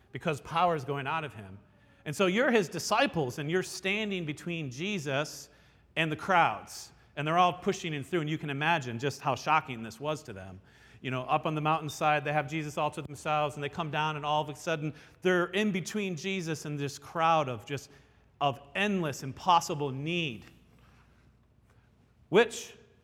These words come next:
as an aside, is a beautiful picture of what it means to be the church in the world. Between Jesus, the one who has power to heal and to save, and a world that is needy and wants to touch Jesus. That's the church. And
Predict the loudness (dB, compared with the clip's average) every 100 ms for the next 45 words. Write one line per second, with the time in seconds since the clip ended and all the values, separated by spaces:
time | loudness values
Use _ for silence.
0 | -4 -2 0 -4 -4 4 4 4 0 -4
1 | -4 -4 -4 -4 -4 -4 -4 -4 -4 -2
2 | -4 -4 -8 -8 -8 -6 -6 -6 -6 -8
3 | -4 -2 -2 -4 -10 -20 -20 -20 _ -8
4 | 0 2 2 2 2 2 0 0 2 4
5 | 4 2 2 2 4 6 6 2 0 -10
6 | -20 -8 -6 -2 2 2 2 -2 -10 -10
7 | -8 -2 0 0 -2 -8 -20 _ _ _
8 | -6 -4 -4 0 2 4 4 2 -2 -4
9 | -4 -2 -2 -4 -10 -14 -20 _ _ _
10 | -10 -6 -6 -6 -12 -12 -6 -6 -6 -12
11 | -10 -10 -14 -12 -10 -10 -12 -16 -10 -10
12 | -10 -12 -14